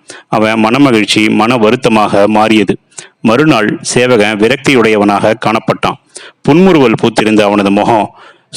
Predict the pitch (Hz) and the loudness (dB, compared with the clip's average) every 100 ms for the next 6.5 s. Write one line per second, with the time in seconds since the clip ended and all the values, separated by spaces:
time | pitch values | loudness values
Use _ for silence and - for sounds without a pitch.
0 | - 135 170 143 113 107 101 95 101 110 | -4 0 2 2 2 -2 -2 0 0 0
1 | 110 113 110 98 95 92 - - - 113 | 0 2 0 0 -2 -4 -4 -8 -4 -4
2 | 120 135 127 110 107 - 117 - - 110 | -2 -2 -2 -2 -2 -4 -4 -4 -2 -2
3 | 98 95 98 - _ _ - - 117 117 | 0 0 -2 -6 _ _ -10 -4 0 0
4 | 110 110 110 - 120 135 131 120 107 110 | 0 0 0 0 2 2 2 2 2 0
5 | - 120 139 147 123 113 104 104 101 117 | 0 0 0 -4 -2 0 0 0 0 0
6 | 113 107 - 104 | 0 0 -2 -4